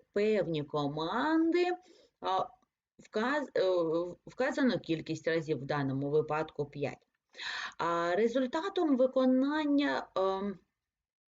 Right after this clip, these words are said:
фрагмента проєкту, який міститься у третьому стовпці таблиці, в нас є квадрат.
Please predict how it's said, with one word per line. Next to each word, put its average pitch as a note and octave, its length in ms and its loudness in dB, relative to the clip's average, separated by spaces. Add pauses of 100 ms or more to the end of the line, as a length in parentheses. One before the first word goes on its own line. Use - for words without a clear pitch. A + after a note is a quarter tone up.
(380)
фрагмента B3 540 2
проєкту, A#3 800 2
який F#3+ 360 2
міститься G#3+ 580 -2
у G3 100 0
третьому F3 500 -2
стовпці A3 540 -4
таблиці, C#4 720 -2 (240)
в G3 180 0
нас G3+ 400 -2
є G#3 500 0 (280)
квадрат. E3+ 680 0